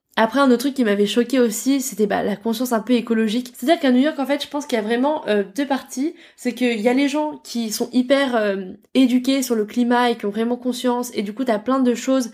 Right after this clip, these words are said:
où t'as des stratagèmes pour l'écologie, et cetera. Et de l'autre côté, t'as les gens qui s'en fichent et qui se rendent pas du tout compte, euh, de l'impact que ça a, bah, le to go, les emballages, et cetera. Et du coup, qui font n'importe quoi, qui jettent tout et rien par terre.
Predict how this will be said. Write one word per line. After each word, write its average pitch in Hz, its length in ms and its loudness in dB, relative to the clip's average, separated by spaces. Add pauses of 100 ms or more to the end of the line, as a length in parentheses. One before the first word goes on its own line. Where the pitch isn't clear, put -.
(100)
où 226 120 0
t'as 226 180 4
des 214 260 0
stratagèmes 233 720 2
pour 233 180 -2
l'écologie, 226 460 2
et 240 80 2
cetera. 214 460 -4 (100)
Et 320 80 2
de 320 80 2
l'autre 311 140 -2
côté, 285 200 -2
t'as 311 120 2
les 254 100 2
gens 277 160 -2
qui - 120 -16
s'en 226 180 -4
fichent 240 500 -6
et 214 80 -4
qui 208 100 -12
se - 80 -6
rendent 214 240 -4
pas 277 120 2
du 247 120 -2
tout 254 160 -6
compte, 277 400 -6
euh, 214 140 2
de 202 100 0
l'impact 240 540 2
que 233 80 -4
ça 220 240 4
a, 240 80 4
bah, 202 220 -2
le 208 120 0
to 208 140 -8
go, 247 400 6
les 220 200 0
emballages, 220 380 4
et 220 80 -4
cetera. 208 460 -4 (140)
Et 302 120 2
du 233 140 -4
coup, 285 340 -2
qui - 160 -4
font 262 260 -4
n'importe 233 460 0
quoi, 220 240 -2
qui 220 160 -10
jettent 220 240 0
tout - 140 -4
et 254 80 4
rien 233 160 -2
par 214 160 -6
terre. 233 260 2